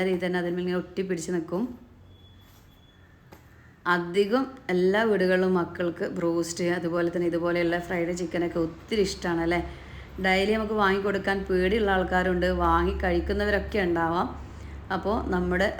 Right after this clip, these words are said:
നമ്മളെന്ത് ചെയ്യുക, നമ്മുടെ വീട്ടിൽ തന്നെ വളരെ ഈസി ആയിട്ട് ഇത് റെഡിയാക്കാമല്ലോ. പിന്നെ എന്തിനാ ഒരുപാട് പൈസയൊക്കെ കൊടുത്തിട്ട്, ഏ, പൊരിച്ച എണ്ണയിൽ തന്നെ വീണ്ടും വീണ്ടും പൊരിക്കും. കാരണം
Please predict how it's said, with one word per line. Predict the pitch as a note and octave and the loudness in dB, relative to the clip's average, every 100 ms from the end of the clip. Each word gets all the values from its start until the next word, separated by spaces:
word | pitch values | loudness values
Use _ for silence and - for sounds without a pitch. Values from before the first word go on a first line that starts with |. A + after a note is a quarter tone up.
| G3 | -2
നമ്മളെന്ത് | F3+ F3+ F#3+ F3+ | 0 2 2 2
ചെയ്യുക, | F3+ F3 E3+ F3 | 0 0 -2 -2
നമ്മുടെ | E3 F3 G3 | 0 2 2
വീട്ടിൽ | F3+ E3 E3+ | 2 0 -2
തന്നെ | F3 F3+ - | 0 -2 -4
വളരെ | - E3+ F#3 | -4 0 0
ഈസി | F3 F#3+ F#3+ | 0 0 0
ആയിട്ട് | F3+ | 0
ഇത് | F#3 F#3 | 0 -2
റെഡിയാക്കാമല്ലോ. | F3+ F3+ F3 F3+ E3+ E3 - - - - | 0 -2 -2 -2 -2 -6 -12 -20 -20 -6
പിന്നെ | F3+ E3+ E3+ | -2 0 2
എന്തിനാ | F3 F3+ F3+ | 2 2 0
ഒരുപാട് | E3+ F3+ F3 F3+ | 0 0 0 0
പൈസയൊക്കെ | F#3 F3 E3+ F3+ F3 | 0 -2 -2 -4 -2
കൊടുത്തിട്ട്, | F3+ E3 E3+ E3 G3+ C4+ - - - - | -2 -2 -4 -2 -4 -4 -12 -16 -14 -4
ഏ, | G#3 G3 F#3 | 0 0 0
പൊരിച്ച | G3+ F3+ F#3 | -2 -2 0
എണ്ണയിൽ | F#3+ F#3 F3+ | 2 2 2
തന്നെ | F#3 F3+ | 0 2
വീണ്ടും | F3 E3+ F#3+ F3+ | 0 0 0 0
വീണ്ടും | F3+ G3 G#3 | 0 -2 0
പൊരിക്കും. | F3 E3 F#3 - - | 0 -2 -4 -6 -6
കാരണം | - E3+ F3 | -4 -2 -2